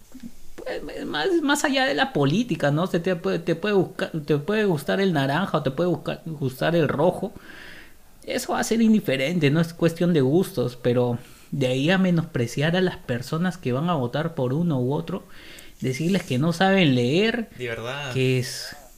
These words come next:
Speaker 1: que son unos, voy a decirlo como lo leí en uno, en uno de mis WhatsApps, en un grupo de WhatsApp,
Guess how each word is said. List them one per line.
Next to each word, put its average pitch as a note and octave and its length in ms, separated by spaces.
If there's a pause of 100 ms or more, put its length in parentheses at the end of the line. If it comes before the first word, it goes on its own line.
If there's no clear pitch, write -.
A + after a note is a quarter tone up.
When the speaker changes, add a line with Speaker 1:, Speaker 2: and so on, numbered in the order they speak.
(200)
Speaker 1:
que B2+ 220
son F3 220
unos, G3+ 580 (720)
voy D3 200
a - 20
decirlo E3 340
como C3 200
lo B2 160
leí B2 280
en D3+ 200
uno, D#3+ 460
en A#2+ 180
uno D#3+ 200
de D#3+ 120
mis B2+ 200
WhatsApps, C#3 540
en B2 140
un C3 100
grupo D#3+ 240
de C3 60
WhatsApp, D3+ 360